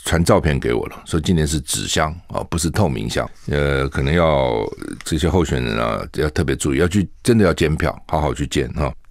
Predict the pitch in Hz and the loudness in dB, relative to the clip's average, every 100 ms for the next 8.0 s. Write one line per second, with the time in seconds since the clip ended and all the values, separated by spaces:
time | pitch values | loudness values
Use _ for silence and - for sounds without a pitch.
0 | - 131 139 208 180 - - - - - | 0 2 6 4 2 -6 -10 -8 -8 -2
1 | - 156 - - 123 196 147 80 82 127 | 0 0 -2 2 4 6 4 4 4 4
2 | 123 107 - 143 151 139 117 95 113 110 | 4 2 2 2 4 4 6 6 6 0
3 | - - - - - 110 104 160 147 78 | -8 -16 -10 -8 -2 2 4 4 4 2
4 | 62 92 - 147 120 104 104 67 - - | 0 -2 2 4 6 4 4 0 -2 -16
5 | - - - - - 156 135 98 73 82 | -20 -20 -14 -4 0 4 6 6 4 4
6 | 92 98 78 - - - - - - - | 2 2 0 -2 -6 -14 -16 -20 -20 -2
7 | - 117 104 113 85 62 76 71 58 | 2 6 6 4 2 0 0 0 -2